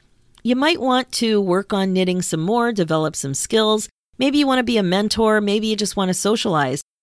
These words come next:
Have you ever thought about knitting in a group or connecting in that sort of a community? What about travel? Maybe it's time to stop complaining that you don't have anybody to travel with and join a travel group. Do you love to cook?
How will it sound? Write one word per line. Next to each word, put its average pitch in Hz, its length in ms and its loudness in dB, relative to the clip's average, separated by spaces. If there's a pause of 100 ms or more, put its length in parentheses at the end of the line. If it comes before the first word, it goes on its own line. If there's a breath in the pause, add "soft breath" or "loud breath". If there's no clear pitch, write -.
Have 202 160 -2
you 220 220 0
ever 208 280 2
thought 160 420 0
about 160 280 -2
knitting 147 440 -2
in 156 140 -4
a 160 80 -2
group 240 440 0
or 170 120 0
connecting 175 760 -4
in 151 280 -2
that 143 220 -4
sort 139 220 -4
of 139 80 -6
a 139 40 -6
community? 143 600 -8 (400)
What 165 160 0
about 208 280 0
travel? 240 600 0 (120)
Maybe 175 280 2
it's 220 120 0
time 214 280 0
to 220 80 -2
stop 220 260 2
complaining 247 600 0
that 214 100 -2
you 196 80 2
don't 196 180 4
have 196 160 0
anybody 208 440 2
to 196 100 0
travel 233 380 2
with 156 280 2
and 202 160 0
join 156 360 2
a 165 100 -4
travel 165 400 0
group. 135 320 -2 (560)
Do 175 80 2
you 165 80 4
love 160 240 2
to 185 100 0
cook? - 420 -2